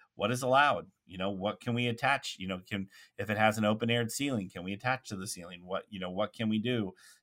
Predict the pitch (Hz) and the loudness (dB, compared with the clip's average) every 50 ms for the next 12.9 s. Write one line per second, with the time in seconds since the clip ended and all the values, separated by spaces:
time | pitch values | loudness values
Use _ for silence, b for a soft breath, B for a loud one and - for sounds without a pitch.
0 | b _ 95 95 98 98 101 98 101 107 113 131 139 127 123 131 123 120 117 107 | b _ -6 -2 0 0 0 0 2 2 2 2 2 0 0 0 0 0 0 -2
1 | - _ 104 104 95 - - 104 104 98 - 117 113 107 - - 101 101 95 101 | -4 _ -6 -6 -6 -4 -6 -6 -6 -4 -2 -2 -2 -2 -2 -4 -2 0 0 0
2 | 104 104 - 110 98 - - 101 92 95 - - 95 95 120 135 131 120 113 - | 0 0 0 -2 -2 -2 -4 -8 -8 -10 -12 -10 -6 0 2 4 6 6 4 2
3 | - _ _ _ _ _ _ _ _ _ 95 98 101 101 101 98 95 - - _ | 0 _ _ _ _ _ _ _ _ _ -4 -2 0 0 0 -2 -4 -8 -14 _
4 | _ _ _ _ _ _ _ - 87 90 92 95 92 92 - - - - 104 98 | _ _ _ _ _ _ _ 0 2 2 2 2 0 -2 -4 -10 -12 -8 -6 -4
5 | 95 92 85 - - _ - 120 123 147 147 95 73 92 - _ _ _ _ - | -2 -4 -4 -6 -10 _ 2 4 4 4 4 2 -2 -6 -14 _ _ _ _ -6
6 | - 110 113 120 120 - - - 110 117 120 120 117 117 110 104 107 110 110 107 | -2 0 2 2 2 0 -2 0 0 0 2 2 0 0 0 2 4 2 2 2
7 | 107 104 - - 107 95 90 73 - - _ b b b b b b b b _ | -2 -6 -2 0 0 2 2 -2 -6 -8 _ b b b b b b b b _
8 | - 90 92 92 95 - - 95 95 - 120 123 139 151 151 147 139 123 123 - | -6 -4 -2 -2 -2 -4 -6 -6 -2 2 2 4 4 4 2 0 0 0 -2 -4
9 | - - 139 123 117 110 - 139 151 156 131 107 107 107 107 107 - - 92 73 | -4 -2 0 0 0 2 6 8 8 8 8 6 4 4 2 0 -2 -4 -6 -4
10 | 101 104 95 - - - 139 131 123 123 120 120 120 - - 98 101 101 95 98 | -4 -4 -4 -4 -4 -4 -2 0 0 0 0 -2 -4 -4 -4 -4 -4 -4 -4 -4
11 | 101 - - - 127 120 117 - - 117 107 98 104 107 113 113 110 110 101 - | -6 -6 -2 2 2 2 2 0 -2 -2 0 0 2 0 2 2 2 0 -2 0
12 | - 110 101 101 95 - _ - 117 110 104 101 - - - - - | 2 4 4 4 2 -4 _ -8 -4 -4 -4 -4 -4 -6 -8 -10 -12